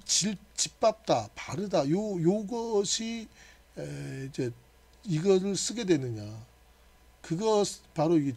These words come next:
집을 이 집을 지탱하는 것이 바로 이제 가장이고, 가장의 역할이 이 집을 바로 세우는 건데, 가훈이라든가 이제 이런 부분이 있는 거죠.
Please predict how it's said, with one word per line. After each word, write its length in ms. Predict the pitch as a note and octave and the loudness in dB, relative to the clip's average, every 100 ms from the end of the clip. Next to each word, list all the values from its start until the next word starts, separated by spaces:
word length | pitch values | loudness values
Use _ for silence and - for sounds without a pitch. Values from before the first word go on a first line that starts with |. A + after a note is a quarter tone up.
| - | -2
집을 800 | - E3+ F#3+ F3+ A#3 A#3+ A#3+ - - - - _ _ _ _ _ _ - _ - - - | 0 2 0 0 -4 -4 -6 -12 -20 -20 -20 _ _ _ _ _ _ -20 _ -20 -20 -8
이 180 | F3+ D3 | -4 -2
집을 600 | - - F3+ G#3 G#3+ A#3 F#3+ | 0 2 4 2 0 -2 0
지탱하는 600 | - - G3 G3 F#3 E3 | -2 2 2 2 2 2
것이 180 | D#3+ | 2
바로 200 | F3 D#3 | 2 2
이제 120 | D3+ C#3+ | 2 0
가장이고, 680 | - C#3+ F#3+ G#3 C3+ A#2 A2+ | -2 2 4 4 0 -4 -4
가장의 400 | C#3 C#3+ G3+ D3+ | -2 0 0 -2
역할이 420 | C#3 E3 F#3 F3+ - - - - | -2 -2 -2 -2 -6 -16 -16 -12
이 80 | C#3+ | -4
집을 240 | - F#3 | -2 0
바로 220 | D#3+ D#3+ D#3 | 0 0 2
세우는 340 | G#3+ C4 A#3 | 0 0 0
건데, 480 | C#3+ A2 G#2 A2 A2 - - - - - - - - - - - - - | -2 -4 -8 -10 -14 -18 -20 -16 -14 -12 -16 -18 -20 -20 -20 -20 -20 -8
가훈이라든가 1400 | - D#3 A#3 C#4 B3+ A3+ G#3+ G3 F3+ E3 D#3 C#3 C#3 C#3 | 0 4 6 4 2 0 0 0 2 4 4 4 2 0
이제 200 | B2 C3+ | 0 2
이런 280 | C#3+ G3 E3+ | 2 2 2
부분이 380 | D#3 D#3 C#3+ | 2 0 0
있는 180 | C3 F3 | 0 0
거죠. 540 | D3+ A2 A2+ A2+ F#3 | 2 2 -2 -4 -6